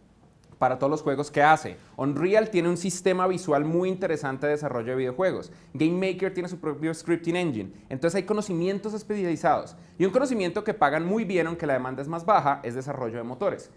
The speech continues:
Si a ustedes les gustaba computación gráfica en la universidad, este es el lugar perfecto. A mí no, a mí esa vaina me des-, me derretía el cerebro.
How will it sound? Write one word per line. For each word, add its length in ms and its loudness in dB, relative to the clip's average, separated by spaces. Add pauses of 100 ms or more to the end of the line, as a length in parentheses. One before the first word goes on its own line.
(140)
Si 120 -4
a 20 0
ustedes 240 0
les 100 -2
gustaba 320 2
computación 480 -6
gráfica 340 0
en 60 -4
la 60 -2
universidad, 600 -2
este 220 -10
es 80 -8
el 100 -2
lugar 280 -2
perfecto. 480 -4
A 80 -6
mí 80 -6
no, 120 -6
a 40 -8
mí 100 -8
esa 140 -8
vaina 240 -6
me 100 -6
des-, 300 -6
me 160 -4
derretía 420 -4
el 80 -6
cerebro. 360 -8